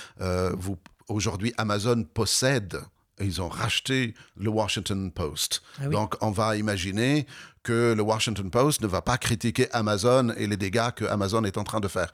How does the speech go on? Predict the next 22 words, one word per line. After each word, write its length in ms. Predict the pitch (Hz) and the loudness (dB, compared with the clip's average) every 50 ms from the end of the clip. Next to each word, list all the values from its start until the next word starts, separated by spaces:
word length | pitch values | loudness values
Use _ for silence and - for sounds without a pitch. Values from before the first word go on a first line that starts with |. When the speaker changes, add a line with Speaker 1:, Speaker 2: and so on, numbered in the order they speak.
| - - - - - | -10 -18 -18 -14 -8
Speaker 1:
C'est 160 | - - 123 | -4 -4 -2
pour 160 | 107 135 131 | -2 -2 -2
vous 100 | 120 127 | 0 -2
dire, 220 | 135 143 165 160 - | 0 0 0 0 0
ça 120 | - 139 | 0 -2
a 40 | 123 | -2
toujours 320 | - 160 160 156 175 160 | -2 -4 -4 -4 -4 -2
été 180 | 139 127 - 131 | -4 -2 -2 0
le 120 | 120 110 104 | 0 0 -2
cas, 240 | - - 151 175 175 | -2 -2 -2 -2 0
mais 240 | 151 151 151 135 - - - - - - - - - - - _ _ _ - | 0 0 0 -2 -4 -8 -16 -18 -18 -18 -20 -20 -20 -20 -20 _ _ _ -2
ça 220 | - - - 147 | 0 2 2 2
a 40 | 143 | 2
été 220 | 135 - - 127 | 2 2 2 2
fait 480 | 110 - - - - 147 160 175 170 147 - | 2 0 0 0 2 4 4 4 2 0 0
de 120 | 107 131 | 0 0
façon 340 | 123 - 123 - - 143 127 | 0 2 2 0 0 0 0
subtile, 720 | - - - - 101 - - - - 131 156 185 170 120 | 0 0 0 -2 -4 -4 -4 -4 -2 0 0 0 0 0
de 100 | 101 117 | 0 0
façon, 720 | 113 - 123 120 - - - - 127 127 123 117 113 104 - - | 0 0 0 0 2 2 2 2 2 2 2 0 0 -2 -2 -2
euh, 360 | 110 104 95 92 90 175 - - - _ _ _ _ | 0 0 2 0 0 -2 -4 -8 -12 _ _ _ _
couverte. 720 | - 120 117 101 90 120 127 151 165 - - - - | -4 -2 0 0 2 2 2 0 0 -2 -6 -6 -6